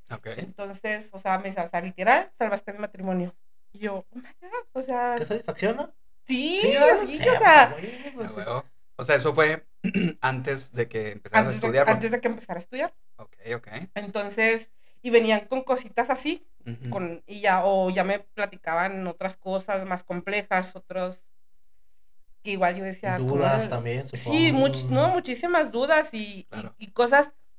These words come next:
Speaker 2: También notamos que al hablarlo la gente se relaja, porque son temas
Speaker 1: Ajá.
Speaker 2: que no lo hablas.
Speaker 1: Así
Speaker 2: Entonces,
Speaker 1: es.
Speaker 2: igual a lo mejor no les puedo,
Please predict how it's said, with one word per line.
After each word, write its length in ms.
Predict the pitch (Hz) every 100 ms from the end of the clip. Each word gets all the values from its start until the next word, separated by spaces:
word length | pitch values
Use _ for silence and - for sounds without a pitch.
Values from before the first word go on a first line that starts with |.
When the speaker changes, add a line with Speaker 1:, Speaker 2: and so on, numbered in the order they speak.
| - - -
Speaker 2:
También 380 | 277 247 262
notamos 480 | 285 294 294 294 330
que 160 | - 277
al 140 | 233
hablarlo 480 | 214 202 247 285 262
la 120 | 226
gente 340 | 220 214 - 220
se 100 | 226
relaja, 420 | 214 202 - -
porque 240 | - - 214
son 160 | 214
temas 220 | 220 220 220
Speaker 1:
Ajá. 80 |
Speaker 2:
que 80 | -
no 100 | 196
lo 100 | 185
hablas. 260 | 196 196 180 - - -
Speaker 1:
Así 140 | 202
Speaker 2:
Entonces, 280 | 220 220 254
Speaker 1:
es. 60 |
Speaker 2:
igual 300 | 226 220 214
a 40 | 233
lo 120 | 285
mejor 240 | 277 254
no 80 | 233
les 140 | 254 285
puedo, 420 | 277 269 269 269